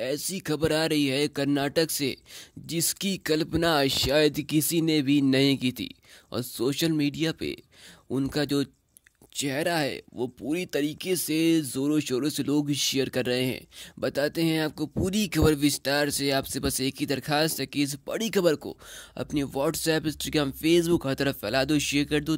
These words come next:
ताकि लोग इस बड़ी खबर के बारे में जान दो सकें। इनका जो नाम है अगर आप देख रहे होंगे, इस युवक का नाम है शिवम मोगा। बड़ी बात ये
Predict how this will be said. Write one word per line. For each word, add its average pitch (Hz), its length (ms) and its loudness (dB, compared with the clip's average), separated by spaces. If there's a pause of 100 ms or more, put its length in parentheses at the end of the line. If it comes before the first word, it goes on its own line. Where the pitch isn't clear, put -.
(100)
ताकि 117 260 -4
लोग 143 280 2
इस 135 140 0 (160)
बड़ी 175 240 0
खबर 156 260 2
के 151 120 2
बारे 135 280 2
में 131 280 2
जान 117 280 0
दो 123 100 -2
सकें। 127 300 -4 (1040)
इनका 170 300 -2
जो 208 180 0
नाम 190 300 0
है 143 100 -2
अगर 147 160 -2
आप 151 120 0 (120)
देख 156 160 2
रहे 139 160 2
होंगे, 147 500 -2 (460)
इस - 160 -4
युवक 147 440 0
का 170 100 0
नाम 151 240 -2
है - 100 -8 (560)
शिवम 180 480 0
मोगा। 131 400 -4 (1200)
बड़ी 135 260 -2
बात 156 280 -2
ये 165 200 -2